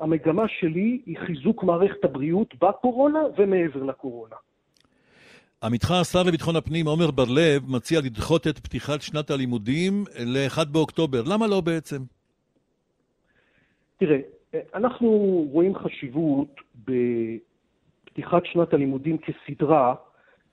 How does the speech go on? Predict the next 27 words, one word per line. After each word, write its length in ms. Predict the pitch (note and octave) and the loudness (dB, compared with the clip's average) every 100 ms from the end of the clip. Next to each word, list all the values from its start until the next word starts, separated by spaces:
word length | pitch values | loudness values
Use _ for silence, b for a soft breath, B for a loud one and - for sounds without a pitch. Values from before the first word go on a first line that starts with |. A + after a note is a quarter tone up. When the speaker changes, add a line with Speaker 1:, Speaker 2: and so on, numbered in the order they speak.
| _ _ _ _ _ _ _ | _ _ _ _ _ _ _
Speaker 1:
כדי 600 | F3 E3+ G#3 G#3+ A3 G#3 | 0 4 4 4 2 0
באמת 440 | D#3+ D3+ F3 F#3+ | 0 0 0 -2
להכניס 380 | E3+ C#3+ - F#3 - | -2 -4 -4 -8 -8
את 40 | |
התלמידים 680 | E3+ - D3 C#3+ C3 E3 D#3+ C#3 | -10 -6 -6 -6 -4 0 0 0
ואת 200 | C#3 D3+ | -4 -4
המורים 720 | C#3 C3+ C3+ E3 D#3+ D#3 D3+ | -4 -4 -2 0 0 0 -2
ואת 200 | C3+ - | -6 -6
ההורים 600 | C3+ C#3 C#3 E3+ E3+ D#3 | -6 -4 -4 -2 -2 -4
לתוך 720 | B2+ _ E3+ E3 D3+ - - _ _ _ | -6 _ 2 2 0 -12 -20 _ _ _
שגרת 520 | - D#3+ F#3 A3 A3+ | -14 -6 0 0 0
חינוך, 540 | - G3 G#3+ A3 F#3+ | -2 2 4 6 4
או 360 | - C3+ B2 G#2+ | 0 -4 -4 -6
התחלה 420 | - - C#3+ F3 | -8 -6 0 2
של 140 | A3 G3 | 0 -4
שגרת 420 | - D3+ D#3+ E3 | -12 -2 0 0
חינוך, 280 | - F3 - | 0 -2 -2
מה 80 | G3+ | -6
שלא 360 | G#3+ F3+ F3 F3+ | -2 0 2 2
היה 220 | F3 F3 | 2 2
להם 280 | E3+ F3+ F3+ b b b b b | 2 0 0 b b b b b
שנה 360 | - - D#3 F3 | -8 -2 0 0
שעברה. 440 | - D3+ C#3 F3+ | 0 -2 0 0
הם 120 | F#3 | 0
הפסידו 440 | D3+ - - E3+ F3+ | -2 -6 -10 -6 -8
שנה 400 | - D3+ D3 E3 | -6 -6 -2 -2
שלמה, 520 | - - C#3+ D3+ E3 | -4 -4 -2 2 2